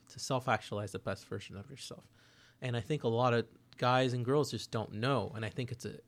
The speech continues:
a journey of luxury to find out, 'cause most of the time you're going to work, you don't have time, and then you're trying to fucking figure shit out. And I think for me, I had to really take time. So I didn't date per se in that window.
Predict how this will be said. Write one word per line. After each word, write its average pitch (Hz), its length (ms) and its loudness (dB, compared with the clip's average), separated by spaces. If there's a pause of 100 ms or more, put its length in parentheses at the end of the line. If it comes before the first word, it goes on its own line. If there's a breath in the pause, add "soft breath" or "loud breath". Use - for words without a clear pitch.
a 117 100 -6
journey 123 460 0
of 101 100 -2
luxury 110 520 0
to - 120 -8
find 110 300 -2
out, 175 100 -4
'cause - 200 -8
most 147 200 -2
of 110 60 0
the - 20 -18
time 107 140 0
you're 101 80 -4
going 101 160 -6
to 113 80 -6
work, 139 260 2
you 123 80 -6
don't 110 140 -10
have 127 100 -14
time, 131 400 -2
and 120 100 -8
then 113 100 -10
you're - 100 -12
trying 139 240 -12
to 160 80 -16
fucking - 340 -20
figure 120 300 -8
shit - 160 -8
out. 131 200 2 (440 loud breath)
And 120 80 -2
I 113 60 2
think 127 180 0
for 127 100 0
me, 139 180 2
I 107 100 0
had 110 160 -2
to 110 80 -2
really 117 500 4
take 101 260 -8
time. 117 400 -4
So 104 320 -2 (400 loud breath)
I 127 140 4
didn't 143 400 2 (800)
date 135 380 2
per 101 120 -4
se 98 460 -2 (400)
in 101 340 -4
that 101 240 -4 (180)
window. 104 500 -4